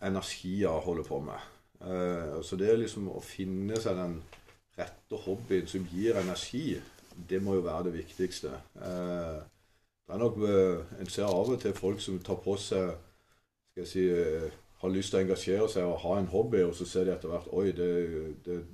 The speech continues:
det, det stjeler energi i stedet for å gi energi.» Så blir det vel at hobbyen blir pakket ned i kjelleren eller lagt på hylla. Men det å ha en, en hobby, eh, som også gir et sosialt fellesskap, jeg synes det er utrolig viktig for helsa.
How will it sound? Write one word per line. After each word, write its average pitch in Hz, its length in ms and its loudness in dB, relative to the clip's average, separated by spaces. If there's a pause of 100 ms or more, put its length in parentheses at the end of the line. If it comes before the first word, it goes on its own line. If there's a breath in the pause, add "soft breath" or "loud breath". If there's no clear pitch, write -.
det, 82 160 -4 (340)
det 87 100 -12 (200)
stjeler 113 500 4
energi 90 380 2
i 87 40 -2
stedet 90 220 2
for 104 80 2
å 101 80 4
gi 123 140 10
energi.» 139 440 4 (560 soft breath)
Så 101 140 -4
blir 101 160 4
det 110 80 6
vel 98 80 8
at 92 160 6
hobbyen 98 320 4
blir 95 160 4
pakket 95 240 2
ned 95 160 4
i 92 80 2
kjelleren 107 480 6
eller 92 240 6
lagt 90 220 2
på 95 100 4
hylla. 101 380 2 (920 soft breath)
Men 92 100 -8
det 107 140 6
å 120 140 6
ha 113 240 6
en, 101 160 0
en 95 140 -2 (100)
hobby, 98 400 2 (340 loud breath)
eh, 87 640 -4
som 95 380 -6 (420)
også 110 320 -2
gir 90 400 -2
et 80 160 -4
sosialt 82 500 -6
fellesskap, 90 600 -4
jeg 78 60 -8
synes - 320 -12
det 87 100 -2
er 82 640 -6 (180)
utrolig 101 540 -6
viktig 92 420 -6
for 85 160 -4
helsa. 85 380 -4